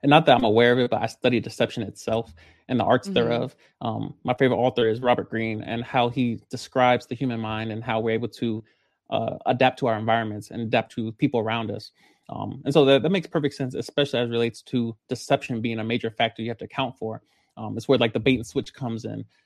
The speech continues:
Speaker 1: where, like,
Speaker 2: Right.
Speaker 1: well, in the first three months of the relationship, everything was perfect, and, and she was agreeable, a-, as you mentioned, and, like, she, ev-,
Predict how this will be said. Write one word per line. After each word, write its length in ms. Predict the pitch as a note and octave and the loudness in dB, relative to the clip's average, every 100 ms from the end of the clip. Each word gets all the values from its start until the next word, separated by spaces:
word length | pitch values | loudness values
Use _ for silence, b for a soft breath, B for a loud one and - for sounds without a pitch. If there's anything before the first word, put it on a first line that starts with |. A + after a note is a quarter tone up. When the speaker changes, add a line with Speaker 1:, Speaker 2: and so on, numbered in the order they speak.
| _ | _
Speaker 1:
where, 220 | - A#2 A2 | -2 0 2
like, 200 | A2 G#2+ | -2 -4
Speaker 2:
Right. 180 | D#3+ | -6
Speaker 1:
well, 260 | E3+ F3 E3+ | -6 -4 -2
in 60 | D#3+ | 0
the 60 | |
first 260 | - G3+ - | 2 2 2
three 140 | G#3+ | 0
months 200 | F#3 F3 | 0 -2
of 60 | D#3+ | -2
the 60 | |
relationship, 340 | D3+ D#3+ D3+ C#3+ | 0 0 -2 -4
everything 240 | D#3+ E3+ | -2 -2
was 140 | E3 - | -2 -4
perfect, 440 | - D#3 D#3+ D3 | -2 0 0 -4
and, 200 | C3 A#2+ | -6 -8
and 160 | C3 C3 | -10 -10
she 140 | - | -4
was 120 | D#3+ | -2
agreeable, 460 | D#3 - D3 D3+ D3+ | -2 2 4 6 4
a-, 240 | C#3+ C3 | 0 -2
as 200 | - C#3 C#3 | -4 -4 -2
you 60 | |
mentioned, 260 | C3+ C3 B2+ | -4 -4 -8
and, 40 | |
like, 140 | A#2+ A#2 - | -8 -10 -18
she, 280 | - - - | -16 -14 -10
ev-, 120 | D#3 | -10